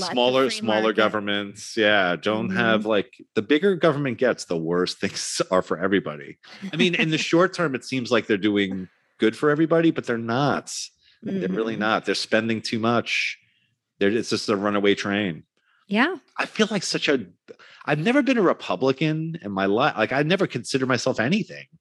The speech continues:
Speaker 2: I think I actually, I think I'm actually, um, a Democrat whenever I voted back in, in the
Speaker 1: Mm-hmm.
Speaker 2: past.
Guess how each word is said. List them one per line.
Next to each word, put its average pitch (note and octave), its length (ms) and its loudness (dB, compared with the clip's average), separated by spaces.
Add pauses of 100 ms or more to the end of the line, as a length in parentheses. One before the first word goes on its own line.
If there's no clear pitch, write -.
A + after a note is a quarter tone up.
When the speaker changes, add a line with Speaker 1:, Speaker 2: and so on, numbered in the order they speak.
(360)
Speaker 2:
I C3+ 100 0
think C4+ 180 0
I A#3 140 4
actually, A2+ 800 2 (960)
I A#2+ 100 0
think A3+ 240 -2
I'm G3 160 0
actually, B2 460 2
um, G2 480 2 (320)
a G#2 80 -4
Democrat A2+ 480 0
whenever G2 280 0
I F#2+ 100 4
voted E2 540 -2
back E2+ 240 -8
in, A3 320 0
in G2+ 100 -2
the - 80 -2
Speaker 1:
Mm-hmm. - 40 -10
Speaker 2:
past. G2+ 460 -2